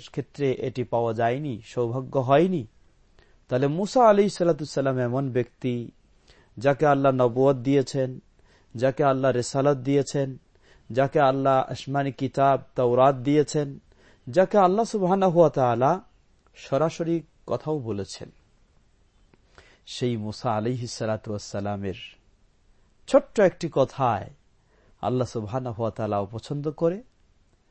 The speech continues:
তাকে পাঠালেন, "যাও তুমি, কে সবচেয়ে জ্ঞানী? তুমি ছাড়া আছে কেউ, আছে কি না, তোমাকে একটু দেখাবো।" এই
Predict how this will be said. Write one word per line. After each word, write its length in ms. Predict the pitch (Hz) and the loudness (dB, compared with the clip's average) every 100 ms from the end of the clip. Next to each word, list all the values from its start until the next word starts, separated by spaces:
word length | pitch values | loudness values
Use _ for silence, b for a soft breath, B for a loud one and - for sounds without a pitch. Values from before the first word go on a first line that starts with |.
| _ _ - | _ _ -2
তাকে 220 | 147 151 | 0 4
পাঠালেন, 500 | 180 180 202 180 151 | 4 6 4 4 0
"যাও 240 | 139 151 | 0 0
তুমি, 440 | 139 135 123 110 110 _ _ _ _ _ _ _ _ _ _ | 0 -4 -4 -6 -10 _ _ _ _ _ _ _ _ _ _
কে 200 | 147 180 | 0 0
সবচেয়ে 400 | - 180 - 147 | 2 -4 -2 0
জ্ঞানী? 420 | 139 131 139 165 - _ _ _ _ _ _ _ _ _ _ | 2 2 0 -4 -8 _ _ _ _ _ _ _ _ _ _
তুমি 220 | 151 185 | 0 2
ছাড়া 260 | 196 170 165 | 0 2 4
আছে 320 | 143 143 160 | 4 2 -2
কেউ, 340 | - 147 139 131 - _ | -2 -2 -2 -4 -12 _
আছে 260 | 123 - 165 | -6 -6 -8
কি 220 | 143 127 | -4 0
না, 300 | 123 135 165 _ _ _ | 2 2 -2 _ _ _
তোমাকে 320 | 139 139 123 | -6 -4 -6
একটু 200 | 123 - | -8 -6
দেখাবো।" 520 | 113 120 - 123 117 - _ _ - _ _ _ - | -6 -4 -2 -2 -2 -8 _ _ -20 _ _ _ -4
এই 300 | 127 120 | -2 -2